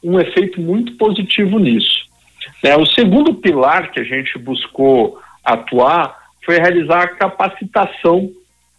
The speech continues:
é, dos integrantes da Justiça Eleitoral, como, por exemplo, os mesários,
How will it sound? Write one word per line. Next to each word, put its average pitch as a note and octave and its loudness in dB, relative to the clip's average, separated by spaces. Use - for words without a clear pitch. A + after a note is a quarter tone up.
é, B2+ 2
dos F#3 -4
integrantes G3 0
da G3 -2
Justiça F#3 -6
Eleitoral, E3+ 0
como, C3+ -4
por C#3+ 0
exemplo, D3+ 0
os D#3+ 2
mesários, D3+ 2